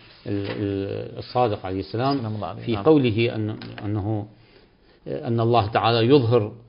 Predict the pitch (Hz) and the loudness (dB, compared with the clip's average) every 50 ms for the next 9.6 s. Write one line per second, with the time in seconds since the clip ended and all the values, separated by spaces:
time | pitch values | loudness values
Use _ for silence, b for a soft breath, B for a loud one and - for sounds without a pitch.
0 | _ _ _ - 117 117 127 117 117 113 104 107 107 107 123 113 110 110 113 113 | _ _ _ -6 -2 0 2 2 2 2 0 0 -2 0 0 0 2 2 0 0
1 | 113 113 117 113 107 107 107 110 107 104 101 - 127 113 110 110 101 101 98 104 | -2 -2 -4 -4 -2 -2 -2 -2 -2 -4 -4 -4 -4 -4 -4 -4 -4 -4 -4 -4
2 | 101 101 101 101 101 101 95 92 90 95 - - - 135 - 104 98 - - - | -4 -4 -4 -4 -4 -4 -6 -6 -8 -8 -10 -10 -10 -10 -10 -10 -12 -14 -16 -16
3 | - - - - - 101 98 95 107 104 104 104 101 98 104 113 101 92 107 101 | -16 -16 -16 -10 -8 -6 -4 -2 -2 0 0 0 -2 -2 -2 -4 -4 -2 -4 -4
4 | - 120 117 123 151 160 - B B B B B B B - 127 120 113 131 156 | -2 0 2 2 2 0 0 B B B B B B B -4 -2 -2 0 2 4
5 | 160 165 165 156 165 - - - _ _ _ _ _ - _ _ _ - _ _ | 4 4 4 0 -4 -12 -20 -20 _ _ _ _ _ -20 _ _ _ -20 _ _
6 | _ _ _ _ _ _ _ 120 120 127 143 160 160 147 135 117 113 113 113 107 | _ _ _ _ _ _ _ -4 0 2 4 4 4 4 4 4 2 2 0 0
7 | 104 107 127 123 123 113 113 - 110 104 104 107 110 110 104 104 98 95 90 98 | 2 2 2 2 2 2 0 0 -2 -2 0 0 -2 -2 -2 -4 -4 -4 -2 -2
8 | 120 127 - - 110 107 107 101 98 98 107 117 127 135 139 - 135 127 127 120 | -2 -2 -2 -2 -6 -6 -4 -6 -4 -2 0 0 0 0 -2 -2 -4 -2 0 0
9 | 110 104 101 110 123 123 117 95 85 113 131 139 | 2 2 2 2 2 0 -2 -6 -6 -6 -6 -6